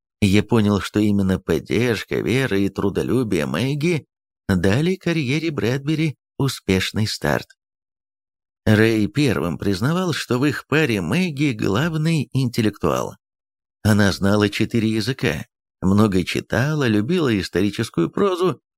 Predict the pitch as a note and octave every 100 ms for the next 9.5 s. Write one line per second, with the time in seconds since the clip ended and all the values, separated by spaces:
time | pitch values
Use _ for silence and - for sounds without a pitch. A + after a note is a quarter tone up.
0 | - - - E3+ D#3 - C3+ B2+ G2+ D2+
1 | C2+ D2 G2+ D#3+ C#3+ A#2+ C3 - _ _
2 | _ _ _ _ - F#2+ F2 C3+ D#3+ F3
3 | C3 A#2+ C3+ D3 B2+ - C#3 C#3 - C#3
4 | - - - _ _ _ _ _ - G2+
5 | F#2+ D#2 D3 F3 - F2+ D#3 E3 E3 C3+
6 | G#2+ E2+ C3+ C#3+ G#2 G2+ - A#2 - D2+
7 | C#3 C#3 F2 C#2+ G2 F2+ D2+ - - D2+
8 | - F#2+ - _ _ - D#2 D2+ - E2+
9 | F#2+ - - - -